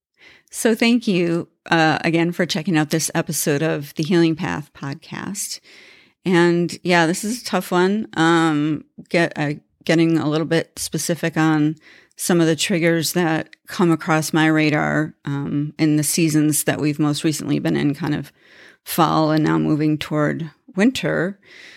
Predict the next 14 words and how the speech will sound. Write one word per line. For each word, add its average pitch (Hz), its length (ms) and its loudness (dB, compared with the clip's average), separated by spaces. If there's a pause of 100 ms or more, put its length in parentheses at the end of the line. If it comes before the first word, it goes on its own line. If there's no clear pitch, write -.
(240)
Um, 170 600 2
and 175 200 2
just - 420 -2 (180)
really 185 320 2
thinking, 170 600 0 (120)
I 170 100 0
know 190 240 4
I'm 180 160 2
not 170 160 2
alone 160 760 0
in 160 100 2
having 156 420 -4
these 147 200 -4
triggers, 143 640 -6